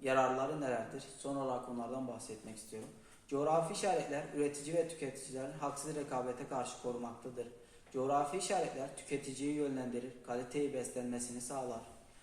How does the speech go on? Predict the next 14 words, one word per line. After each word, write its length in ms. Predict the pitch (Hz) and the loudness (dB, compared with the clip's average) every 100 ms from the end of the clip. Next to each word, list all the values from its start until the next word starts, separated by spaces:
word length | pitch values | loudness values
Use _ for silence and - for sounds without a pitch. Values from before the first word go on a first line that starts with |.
| - - | -18 0
Coğrafi 380 | 143 160 170 202 | 4 6 6 2
işaretler 540 | - 190 160 147 160 | 2 2 4 0 -2
katma 320 | 147 135 139 | -4 -2 -2
değer 220 | 135 151 165 | 2 4 4
ve 140 | 151 | 2
istihdam 540 | 127 - 127 135 143 | -2 -6 -6 -2 0
yaratır. 360 | 147 127 - 110 110 - - - - - | 2 0 -2 -8 -12 -16 -20 -20 -20 -10
Coğrafi 440 | 131 123 131 131 160 | 2 4 6 4 0
işaretler 540 | 180 175 160 139 143 | 4 6 6 4 0
gerçek 540 | 143 135 - 160 160 | 2 0 2 0 0
kırsal 520 | 156 131 - 147 123 131 | -2 -2 0 0 0 -2
halk 440 | 135 135 - - | -2 -2 -10 -6
kalkınma 680 | 127 127 127 131 139 147 - - | 0 0 0 -2 0 0 -2 -4
amaçlar. 680 | 131 131 127 - 120 123 | -4 -4 -6 -8 -8 -10